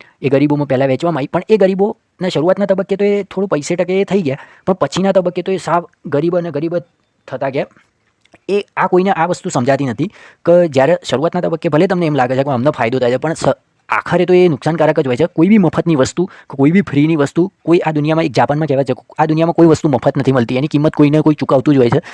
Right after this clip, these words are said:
અથવા તો આખરે તો છેલ્લે તમારે જ ચૂકવવાની આવે છે. એટલે ક્યારે મફતમાં લેવાની કે કોઈ મફતમાં વસ્તુ મળતી હોય એની ક્યારેય ઈચ્છા ના રાખો, કારણ કે એક indirectly તો તમને નુકસાનકારક જ છે, ભલે અત્યારે તમને ફાયદાકારક લાગે છે. બસ આ જ વસ્તુ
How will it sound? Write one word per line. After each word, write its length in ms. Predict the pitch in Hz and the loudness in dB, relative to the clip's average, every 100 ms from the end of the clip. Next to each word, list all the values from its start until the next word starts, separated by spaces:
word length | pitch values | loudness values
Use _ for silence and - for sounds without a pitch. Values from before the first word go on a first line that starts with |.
| - | -6
અથવા 200 | - 156 | 0 2
તો 80 | 160 | 4
આખરે 320 | 147 131 160 | 2 0 0
તો 100 | 160 | 2
છેલ્લે 260 | 170 139 135 | 2 2 2
તમારે 280 | 135 123 143 | 2 0 -2
જ 40 | |
ચૂકવવાની 420 | - 131 123 127 | -2 -2 0 -2
આવે 180 | 110 101 | -4 -6
છે. 80 | 107 | -8
એટલે 380 | - _ - 160 | -14 _ -6 -2
ક્યારે 180 | 131 131 | 0 0
મફતમાં 480 | 165 107 - 165 180 | 0 -4 -4 0 0
લેવાની 260 | 165 165 190 | 2 0 -2
કે 100 | 175 | -2
કોઈ 140 | 170 | -4
મફતમાં 500 | 110 110 175 185 180 | -6 -6 -4 -2 0
વસ્તુ 220 | 143 - | 0 0
મળતી 260 | 160 160 160 | 0 0 -2
હોય 140 | 123 - | -4 -4
એની 180 | 139 165 | -2 -2
ક્યારેય 280 | 151 139 156 | 2 4 2
ઈચ્છા 200 | - 127 | 2 -2
ના 100 | 135 | 0
રાખો, 160 | 135 | 0
કારણ 180 | - 151 | 0 -2
કે 100 | 180 | 0
એક 80 | 180 _ - | -4 _ -4
indirectly 460 | 185 202 190 190 190 | 0 4 4 2 0
તો 80 | 196 | 0
તમને 200 | 170 180 | 0 -2
નુકસાનકારક 540 | 160 156 160 147 131 | -2 -2 0 -2 -2
જ 40 | |
છે, 180 | - - - _ _ _ _ _ _ _ _ _ | -10 -16 -20 _ _ _ _ _ _ _ _ _
ભલે 140 | 131 180 | -2 -2
અત્યારે 360 | 139 - 170 | -4 0 2
તમને 180 | 196 196 | 2 0
ફાયદાકારક 480 | 165 123 123 117 107 | 0 0 -2 -4 -4
લાગે 240 | 101 98 | -4 -4
છે. 80 | 92 - _ _ _ _ _ _ _ _ _ _ _ _ _ - | -8 -14 _ _ _ _ _ _ _ _ _ _ _ _ _ -2
બસ 140 | 170 - - | -2 -2 -4
આ 120 | 170 | -2
જ 60 | 175 | 0
વસ્તુ 420 | 147 - 185 | 0 -2 -4